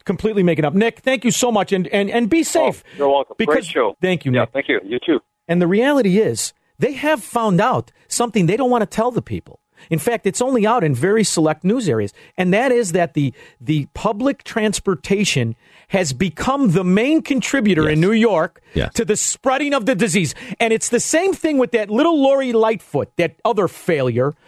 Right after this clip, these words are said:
Speaker 1: how she's spending more and more money and, and just endless money, because that is a honeypot for politicians. Transit is a honeypot. That's
Speaker 3: Yeah.
Speaker 1: where they put all their political sycophants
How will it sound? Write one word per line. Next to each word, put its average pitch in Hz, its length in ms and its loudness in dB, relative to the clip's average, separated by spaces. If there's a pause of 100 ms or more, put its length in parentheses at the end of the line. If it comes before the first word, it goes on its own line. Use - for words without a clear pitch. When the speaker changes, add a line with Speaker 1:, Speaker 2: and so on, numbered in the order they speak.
(220)
Speaker 1:
how 226 100 -2
she's 277 320 0
spending 320 680 0
more 330 320 4
and 311 120 2
more 294 180 4
money 247 320 2
and, 175 220 0
and 214 200 -2
just - 240 -2
endless 339 380 0
money, 262 200 2
because 170 320 -2
that 262 180 0
is 247 100 -2
a 214 60 0
honeypot 208 640 -4
for - 120 -6
politicians. - 720 -6 (720)
Transit 220 640 -2 (180)
is 190 160 0
a 165 80 0
honeypot. 202 640 -2
That's 214 180 0
Speaker 3:
Yeah. - 80 2
Speaker 1:
where 285 100 2
they 220 140 0
put - 180 -4
all 285 280 4
their 311 140 0
political 262 500 0
sycophants - 800 -2